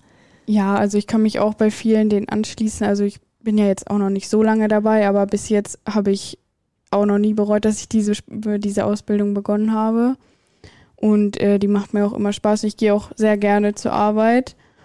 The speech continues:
Auch so nach der Schule oder so, dann gehe ich richtig sehr gerne dann wieder, wenn, freue ich mich, wenn ich dann <laughs> wieder in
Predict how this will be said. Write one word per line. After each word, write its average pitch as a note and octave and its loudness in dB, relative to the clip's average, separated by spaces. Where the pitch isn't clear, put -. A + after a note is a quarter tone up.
Auch G#3 2
so G#3 -2
nach G3+ 0
der G3+ 2
Schule A#3 2
oder G#3 2
so, G#3+ 0
dann G#3 2
gehe G3+ 4
ich G3+ -2
richtig - -6
sehr G#3+ 0
gerne G#3 2
dann G3+ 0
wieder, G3+ 2
wenn, G3 0
freue A3+ 2
ich A#3 -2
mich, A3 0
wenn A3 2
ich A3+ 2
dann A#3 2
<laughs> - -
wieder A3+ 2
in G#3 2